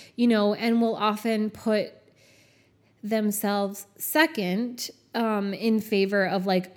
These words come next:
a stronger, I don't wanna say a stronger leader because Libras are actually, because of our diplomacy, we are good leaders, but, uh, stronger personalities, you know, people who seem more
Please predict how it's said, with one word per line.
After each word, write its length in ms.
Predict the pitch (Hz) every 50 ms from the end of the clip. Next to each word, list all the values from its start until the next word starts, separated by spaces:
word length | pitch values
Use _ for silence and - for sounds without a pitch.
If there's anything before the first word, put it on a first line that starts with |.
| -
a 120 | - 208 180
stronger, 1300 | - - - - - 220 208 196 190 190 196 202 190 196 190 185 185 175 180 175 175 175 180 185 185 - - - _ _ _ _ _ _ _ _ _ _ _ _ _ _ _ -
I 80 | 269 285
don't 120 | 311 339
wanna 160 | 359 370 381
say 180 | 370 370 349 302
a 60 | 285
stronger 440 | 277 - - 262 254 247 240 240 233
leader 400 | 220 202 208 208 220 214 214 202
because 320 | 180 - 190 220 214 202 202
Libras 360 | 220 226 214 220 233 226 226
are 80 | 220 -
actually, 400 | - 202 196 - - 220 208 196
because 380 | 190 208 196 - - 233 220
of 100 | 233 214
our 100 | 220 208
diplomacy, 580 | 196 196 190 185 - 202 196 196 190 185 196 190
we 140 | 185 180 175
are 180 | - 175 180
good 240 | 175 185 185 180 170
leaders, 320 | 180 180 175 175 175 175 175
but, 260 | - 185 180 - - - - - - - - - - - - - - _ _ -
uh, 460 | 220 214 208 202 196 190 190 180 196
stronger 400 | 185 - - 254 254 247 247 226
personalities, 880 | 233 226 214 202 196 - 175 175 165 160 156 - - - - - 180 -
you 80 | 208
know, 120 | 202 196 196
people 300 | 196 226 226 226 233 220
who 140 | 190 214 208
seem 360 | 196 - - 214 196 190 190
more 760 | 185 185 180 180 185 180 175 180 180 175 160 170 175 180 -